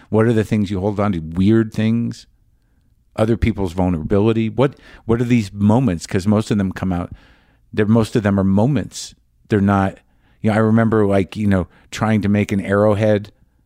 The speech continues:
across the street at this guy Peter's house with taking a rock and, like, chipping away at another rock,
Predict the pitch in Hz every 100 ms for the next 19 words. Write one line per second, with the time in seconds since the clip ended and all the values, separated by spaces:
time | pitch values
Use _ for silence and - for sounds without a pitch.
0 | _ 95 - 104 98 - 95 - - 104
1 | 107 - _ _ _ _ _ _ _ -
2 | 98 92 - 95 - - 98 - 113 110
3 | 110 101 110 107 104 - - _ _ _
4 | 98 98 - 104 107 98 95 101 104 -
5 | - 98 90 87 87 - 120 - 101 95
6 | 98 101 98 98 _ _ 92 90 92 101
7 | 104 104 101 104 -